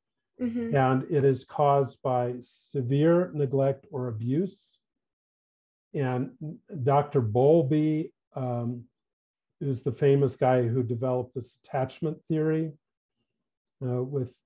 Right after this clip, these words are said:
Speaker 2: with, uh, children and their caregivers, it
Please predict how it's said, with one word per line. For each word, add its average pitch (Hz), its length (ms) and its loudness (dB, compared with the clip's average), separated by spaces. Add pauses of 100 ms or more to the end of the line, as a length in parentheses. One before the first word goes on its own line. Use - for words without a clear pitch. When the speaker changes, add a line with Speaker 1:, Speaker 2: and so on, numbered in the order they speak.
(520)
Speaker 2:
with, 131 360 -6
uh, 123 260 0 (320)
children 139 440 4
and 131 400 -6 (100)
their 127 420 -6
caregivers, 123 680 0 (840)
it 160 200 -2